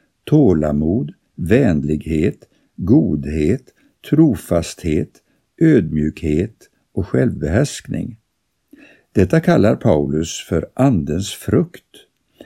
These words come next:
När vi låter våra liv präglas av Anden växer denna vackra frukt fram i vår gemenskap. Andens frukt handlar inte i första hand om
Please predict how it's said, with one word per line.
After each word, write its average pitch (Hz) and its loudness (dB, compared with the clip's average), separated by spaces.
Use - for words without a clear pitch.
När 123 4
vi 143 2
låter 135 0
våra 139 0
liv 90 2
präglas 160 0
av 185 2
Anden 82 2
växer 156 2
denna 147 4
vackra 101 0
frukt - -4
fram 80 -2
i 101 2
vår 76 -2
gemenskap. 85 -4
Andens 175 4
frukt - 0
handlar 120 2
inte 127 0
i - -4
första 123 -2
hand 82 2
om 82 -2